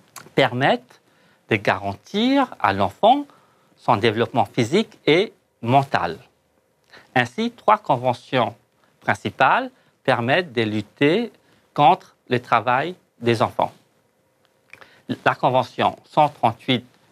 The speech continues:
fixe l'âge minimum au travail à quinze ans. Cependant, cette convention autorise les enfants de douze, treize ans à occuper un travail léger, non nuisible à leur développement physique et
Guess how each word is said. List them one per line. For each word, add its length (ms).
fixe 320
l'âge 400
minimum 500
au 80
travail 680
à 160
quinze 420
ans. 240
Cependant, 680
cette 160
convention 600
autorise 640
les 240
enfants 360
de 180
douze, 420
treize 360
ans 240
à 220
occuper 680
un 100
travail 480
léger, 560
non 240
nuisible 580
à 80
leur 220
développement 460
physique 640
et 240